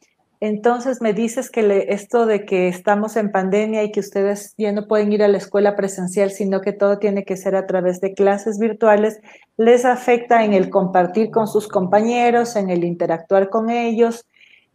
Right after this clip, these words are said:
Muy bien. En la parte del aprendizaje,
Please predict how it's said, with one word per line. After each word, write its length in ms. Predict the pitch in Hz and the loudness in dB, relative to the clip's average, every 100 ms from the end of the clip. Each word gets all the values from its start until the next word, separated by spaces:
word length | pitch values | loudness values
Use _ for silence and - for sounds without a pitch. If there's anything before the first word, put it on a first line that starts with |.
| _ | _
Muy 320 | 202 220 220 | 0 2 2
bien. 340 | 185 180 160 160 _ _ _ _ _ | 2 0 -2 -10 _ _ _ _ _
En 180 | - 233 | 2 4
la 180 | 240 240 | 4 4
parte 300 | 269 277 339 | 2 4 4
del 180 | 302 254 | 6 6
aprendizaje, 1080 | 208 190 185 180 170 - 202 214 - - | 4 2 0 0 -4 2 2 2 -4 -14